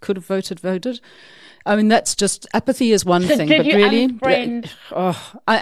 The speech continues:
Speaker 1: am, I have been unfriending people who have, like, actually taken issue with me saying I'm going to unfriend people who didn't vote.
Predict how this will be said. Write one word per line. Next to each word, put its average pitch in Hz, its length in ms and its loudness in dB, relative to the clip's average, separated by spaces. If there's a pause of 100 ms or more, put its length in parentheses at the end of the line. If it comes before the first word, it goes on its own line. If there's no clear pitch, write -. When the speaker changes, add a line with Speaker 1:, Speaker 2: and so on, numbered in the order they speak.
Speaker 1:
am, 262 200 0
I 208 60 0
have 254 200 0
been 247 140 -4
unfriending 202 500 -4
people 277 280 -4
who 226 120 0
have, 175 140 -4
like, 175 200 -4
actually 175 300 -8
taken 170 340 -4
issue 180 240 -6
with 160 160 -6
me 175 120 -4
saying 160 280 -2
I'm 151 80 -6
going 160 160 -6
to 151 80 -10
unfriend 160 360 -6
people 170 260 -8
who 151 60 -4
didn't 151 240 -6
vote. 202 320 -2